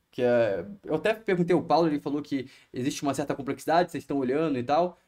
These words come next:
mas é, é, é aquela questão de você fazer emagrecimento, que você usa uma máquina pra congelar a gordura, eu não sei muito bem o operacional.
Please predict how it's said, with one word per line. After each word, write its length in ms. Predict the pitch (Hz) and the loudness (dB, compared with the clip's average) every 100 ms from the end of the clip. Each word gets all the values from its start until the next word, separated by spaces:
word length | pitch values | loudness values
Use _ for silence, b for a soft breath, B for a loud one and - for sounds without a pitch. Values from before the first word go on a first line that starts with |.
| b | b
mas 320 | - 143 160 156 | 0 2 2 2
é, 80 | |
é, 840 | 139 143 131 135 131 127 120 117 - | 2 2 4 4 4 4 2 0 -2
é 60 | 143 | 0
aquela 200 | 165 165 | 2 2
questão 300 | 165 170 170 | 2 0 -2
de 80 | |
você 260 | 151 147 156 | -2 -4 -2
fazer 220 | 156 147 | 0 2
emagrecimento, 1040 | 156 156 151 - 117 123 175 185 156 127 127 | 2 2 0 -4 -4 0 2 2 2 0 -6
que 80 | 123 | -8
você 220 | 131 147 | -4 -2
usa 120 | 143 | -2
uma 140 | 143 | 0
máquina 300 | 123 143 135 | 0 0 -4
pra 260 | 120 131 120 B B - | -2 0 -2 B B -2
congelar 340 | 139 131 139 | 0 4 4
a 40 | |
gordura, 480 | 131 113 117 165 170 | 2 0 4 6 6
eu 80 | 147 | 6
não 80 | 165 | 0
sei 160 | 165 | 0
muito 240 | 143 143 131 | 0 0 -2
bem 200 | 117 131 | -6 -6
o 100 | 117 | -4
operacional. 480 | 120 135 143 113 | -4 -2 -2 -4